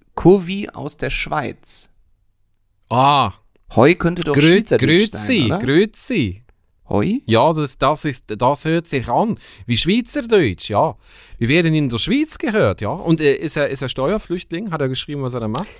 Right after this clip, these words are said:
Speaker 1: Äh, mehr hat er nicht geschrieben. Er hat hier noch irgendwie geschrieben mal, aber das war im April, das ist mir total untergegangen.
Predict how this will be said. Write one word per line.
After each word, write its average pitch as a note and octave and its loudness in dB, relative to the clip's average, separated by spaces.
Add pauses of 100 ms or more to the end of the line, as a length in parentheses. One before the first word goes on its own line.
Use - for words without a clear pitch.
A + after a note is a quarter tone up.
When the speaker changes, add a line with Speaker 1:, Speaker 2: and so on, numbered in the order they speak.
(300)
Speaker 1:
Äh, - -8
mehr B2+ 0
hat A3 -4
er - -8
nicht C4 -8
geschrieben. A3+ -6
Er C3+ -4
hat D#3+ -4
hier F#3+ -6
noch G3 -6
irgendwie G2 -4
geschrieben F3 -6
mal, D3 0
aber - -10
das C3 -12
war C#3 -2
im B2+ -4
April, C#3+ -2
das - -12
ist - -12
mir A2+ -10
total A#2 -10
untergegangen. A#2 -6